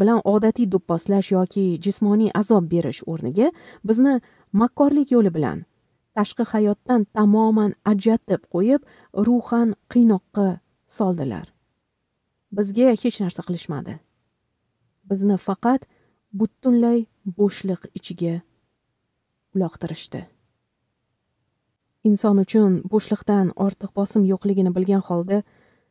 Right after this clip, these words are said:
har birimizni alohida vakuumga, alohida xonaga qamashdi. Sovuq va kaltakdan ko'ra ichki qiynoq kuchliroq ta'sir qilishini bilgan holda, bizni tashqi dunyodan butunlay uzib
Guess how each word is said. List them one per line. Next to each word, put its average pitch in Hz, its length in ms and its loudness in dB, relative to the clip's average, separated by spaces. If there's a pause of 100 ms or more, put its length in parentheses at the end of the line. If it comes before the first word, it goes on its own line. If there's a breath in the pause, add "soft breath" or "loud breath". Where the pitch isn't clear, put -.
(160)
har 220 140 4
birimizni 202 480 2 (140)
alohida 202 460 0
vakuumga, 175 500 -2 (680)
alohida 202 460 2
xonaga 175 380 0
qamashdi. 156 440 -8 (1400)
Sovuq 196 400 0
va 170 100 -2 (120)
kaltakdan 202 480 0
ko'ra 196 280 0 (340 soft breath)
ichki 214 240 -2 (100)
qiynoq 247 380 6
kuchliroq 233 600 0
ta'sir 196 320 -2
qilishini 196 400 2 (100)
bilgan 180 320 0
holda, 190 340 0 (340 loud breath)
bizni 196 260 2
tashqi 196 360 -2
dunyodan 180 540 0
butunlay 196 640 2
uzib 180 260 -4